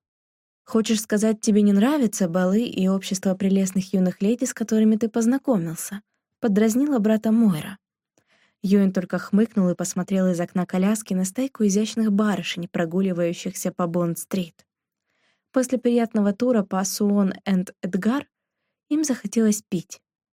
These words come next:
«Может быть, выпьем по чашке чая в Фортнум энд Мейсон?» предложила Мойра. «Отличная мысль».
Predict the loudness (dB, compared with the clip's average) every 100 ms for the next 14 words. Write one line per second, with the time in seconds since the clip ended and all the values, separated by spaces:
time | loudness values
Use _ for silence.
0 | _ _ _ _ _ _ 0 2 2 2
1 | 0 0 0 0 0 0 -2 -2 -2 -4
2 | 0 2 2 0 -6 -4 -4 0 0 0
3 | 0 2 4 4 0 -6 -10 -14 _ _
4 | -2 2 2 2 2 2 -2 -4 -12 -20
5 | _ _ _ _ _ _ -4 -2 -2 -4
6 | -2 -2 0 -2 -4 -10